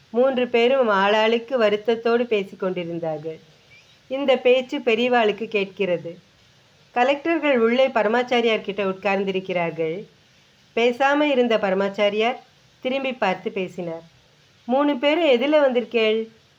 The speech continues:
"கார்ல வந்தோம்." "அந்த டிரைவர் இருப்பானே?" "ஆமா." "உள்ள வர சொல்லுங்கோ." மூன்று கலெக்டரும் டிரைவரை கூட்டிட்டு வர்றதுக்கு எழுந்து ஓடினார்கள். "பெரியவர் உங்களை கூப்பிடுறார், உள்ளே வாங்க" என்று கூப்பிட்டார்கள்.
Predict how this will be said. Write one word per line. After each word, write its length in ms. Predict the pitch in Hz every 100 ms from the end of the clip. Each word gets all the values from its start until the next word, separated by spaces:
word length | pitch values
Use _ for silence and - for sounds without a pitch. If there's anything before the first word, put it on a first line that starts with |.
| _ _ _
"கார்ல 460 | 185 185 226 254 220
வந்தோம்." 400 | 185 170 170 170 - _ _ _ _ _
"அந்த 220 | 208 220
டிரைவர் 560 | 196 220 285 339 294 254
இருப்பானே?" 520 | 254 233 220 208 208 - _ _ _ 196
"ஆமா." 400 | 196 202 185 175 - _ _ _ _ _
"உள்ள 260 | 247 302 311
வர 220 | 247 226
சொல்லுங்கோ." 460 | 208 190 175 170 165 - _ _ _ _ _
மூன்று 380 | 220 254 294 262
கலெக்டரும் 600 | 240 214 226 262 254 240
டிரைவரை 460 | 202 208 247 254 240
கூட்டிட்டு 400 | 233 233 226 202
வர்றதுக்கு 440 | 185 180 190 240
எழுந்து 520 | 208 214 233 226 196
ஓடினார்கள். 520 | 185 180 170 156 165 - _ - _ - _ -
"பெரியவர் 440 | 240 277 311 294
உங்களை 340 | 240 214 208 196
கூப்பிடுறார், 600 | 220 226 240 214 196 180 - _ _
உள்ளே 280 | 214 240 277
வாங்க" 320 | 262 220 208
என்று 280 | 226 202 190
கூப்பிட்டார்கள். 640 | 214 202 202 185 170 165